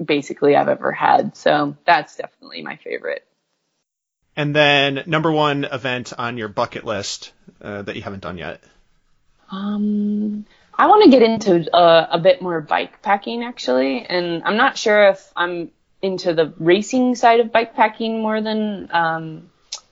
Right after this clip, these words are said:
Speaker 1: at least not the super long stuff. So, like,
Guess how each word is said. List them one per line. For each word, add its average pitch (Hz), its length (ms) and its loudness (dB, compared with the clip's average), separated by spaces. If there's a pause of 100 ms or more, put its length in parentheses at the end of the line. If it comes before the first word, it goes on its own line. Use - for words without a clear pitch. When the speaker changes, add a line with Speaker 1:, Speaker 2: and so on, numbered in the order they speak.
(200)
Speaker 1:
at 196 120 4
least 233 280 4
not 208 260 0
the 160 160 2
super 180 360 2
long 185 220 0
stuff. 180 240 2
So, 160 180 -2
like, 147 200 -2